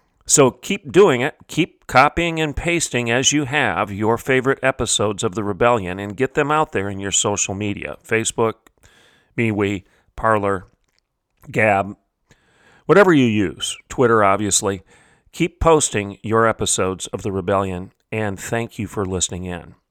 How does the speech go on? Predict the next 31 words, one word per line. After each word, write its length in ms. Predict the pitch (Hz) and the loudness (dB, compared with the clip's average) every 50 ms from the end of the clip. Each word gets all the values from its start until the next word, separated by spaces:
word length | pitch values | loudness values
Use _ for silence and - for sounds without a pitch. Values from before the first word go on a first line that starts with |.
| _ _ _ _ _ | _ _ _ _ _
I 180 | - 101 98 92 | -10 -8 -6 -6
really 420 | 85 87 98 107 107 101 95 90 | -6 -4 -2 -2 0 0 -2 -4
appreciate 540 | 87 - - 101 95 - - - 80 73 65 | -6 -8 -10 -12 -10 -10 -12 -12 -12 -14 -14
it. 120 | - - _ _ _ _ _ _ _ _ _ _ | -16 -18 _ _ _ _ _ _ _ _ _ _
And 100 | 117 117 | -2 2
don't 160 | 131 139 147 | 2 2 2
forget, 440 | - 170 156 185 160 131 127 - _ | 0 -2 2 4 4 4 2 -2 _
if 140 | - 107 - | -14 -8 -6
you 80 | 120 107 | -2 0
want 100 | 107 113 | 0 0
to 60 | 110 | 0
subscribe 560 | - - 101 - - - 123 117 120 113 95 | -2 -2 -2 -4 -4 0 0 0 0 0 -4
to 80 | - 92 | -8 -10
The 80 | 95 | -8
Rebellion 480 | 82 87 71 - 85 80 85 98 123 117 | -8 -8 -8 -6 -6 -6 -6 -8 -8 -8
and 100 | 98 90 | -6 -6
support 400 | - - 90 - - 107 107 - | -6 -6 -6 -4 -2 -2 -2 -2
what 160 | 107 107 - | -6 -8 -8
we 100 | 110 107 | -8 -10
do 200 | 87 107 101 95 | -8 -6 -6 -6
on 100 | 87 87 | -6 -6
a 80 | 90 82 | -8 -10
daily 300 | - 95 87 87 90 85 | -8 -8 -8 -6 -8 -8
basis, 440 | - 85 80 78 - - 110 - - | -8 -8 -8 -6 -6 -8 -8 -8 -8
you 100 | 110 - | -10 -10
can 140 | - 101 | -12 -8
do 140 | 92 139 143 | -4 -4 -2
so 180 | 139 - 147 135 | -2 0 -2 0
by 180 | 139 151 151 | 0 0 -2
going 380 | 131 - 165 180 170 139 120 113 | -2 -2 -4 -2 -2 -4 -6 -6
to 420 | - - - 170 143 107 101 107 | -8 -4 -2 0 0 0 -4 -6